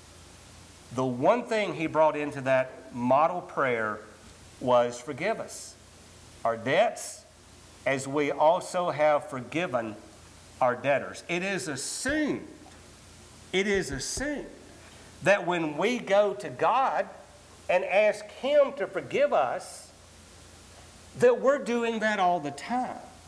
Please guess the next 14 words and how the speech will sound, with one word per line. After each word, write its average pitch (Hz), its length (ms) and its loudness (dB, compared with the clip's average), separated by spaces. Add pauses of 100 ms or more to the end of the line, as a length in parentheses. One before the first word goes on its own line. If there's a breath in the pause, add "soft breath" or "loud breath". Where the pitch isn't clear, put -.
(420)
with 151 260 2 (440)
one 147 300 0
another. 131 360 0 (800 loud breath)
And 165 140 0
then 247 140 2
he 302 100 2
says 208 360 -2
in 175 140 -4
verse 170 240 0
fourteen 190 480 -2
of 180 80 0
Matthew 156 300 0
chapter 151 380 2
six, 196 360 -6